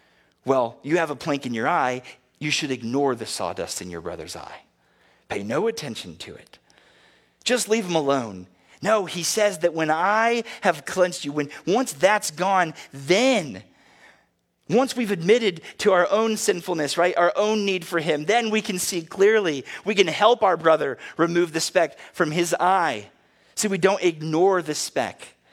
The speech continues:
Jesus finishes this word picture by saying, "After we have cleared our own vision,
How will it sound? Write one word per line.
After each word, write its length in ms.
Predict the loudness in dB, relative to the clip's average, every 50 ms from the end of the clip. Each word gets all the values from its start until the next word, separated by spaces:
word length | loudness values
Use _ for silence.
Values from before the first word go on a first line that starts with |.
| _ _ _ _ _ _ _ _ _ _ _ _ _ _ _
Jesus 340 | 0 0 2 2 0 -2
finishes 640 | 2 4 4 4 4 2 0 0 0 0 0 -2 -10 -12 -18 -20 0
this 240 | 2 2 2 2 0
word 320 | 0 4 4 4 4 2
picture 320 | 0 -2 -2 0 -4 0 2
by 140 | 2 2 0
saying, 420 | 0 0 0 0 0 -2 -6 -4
"After 560 | 0 2 2 2 0 -2 -6 -2 0 0 0
we 160 | 0 -4 -4
have 180 | -4 -4 -4 -6
cleared 380 | -10 0 0 2 2 2 2 2
our 180 | 0 0 0
own 260 | -2 -2 -4 -4 -4
vision, 520 | -4 -4 -4 -4 -4 -4 -6 -4 -6 -8